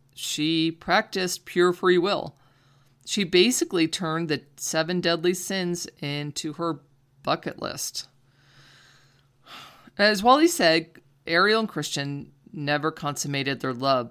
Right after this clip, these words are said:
but that didn't stop them from having a baby. I'm gonna read this.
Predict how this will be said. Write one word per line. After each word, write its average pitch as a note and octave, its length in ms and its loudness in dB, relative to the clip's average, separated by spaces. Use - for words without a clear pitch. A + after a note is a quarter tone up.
but C3+ 180 -8
that C#3+ 260 -2
didn't G#3+ 220 -4
stop A#3 400 -2
them D#3 340 -4
from D3+ 260 -4
having D3 380 -4
a E3 80 -2
baby. D#3+ 520 -4
I'm D#3 140 -2
gonna D3+ 180 -2
read C3+ 240 -2
this. - 400 -8